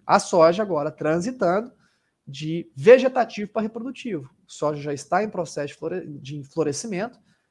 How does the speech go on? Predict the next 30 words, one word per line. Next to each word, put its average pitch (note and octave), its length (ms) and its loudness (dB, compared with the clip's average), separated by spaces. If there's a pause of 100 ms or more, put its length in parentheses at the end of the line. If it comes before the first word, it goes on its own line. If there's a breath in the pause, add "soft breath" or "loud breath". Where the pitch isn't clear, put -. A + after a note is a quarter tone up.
(160)
tá? A2+ 280 -6
Ela C#3+ 260 -4
entra F#3+ 340 0
agora D3+ 280 -2
em C#3+ 40 -8
reprodução, D3 720 -8 (400)
ah, B2 200 -10
durante D3 380 -4
essa C#3+ 120 -12
reta D#3+ 200 -6
final C3+ 340 -8
de C3 260 -8
julho, D3 600 -4
começo C3 340 -8
de G3 100 -4
agosto. G3 420 -2
Isso B2 140 -18
quando D#3 160 -8
eu D#3 60 0
falo C#3+ 360 2
ela, D3+ 260 2 (420)
eu C#3+ 120 -6
digo D#3 280 0
a C#3+ 100 4
grande D#3+ 500 4
maioria F#3 840 0
das C3+ 140 -12
culturas C3+ 440 -12
em G#3 80 -10
campo. G3 300 -8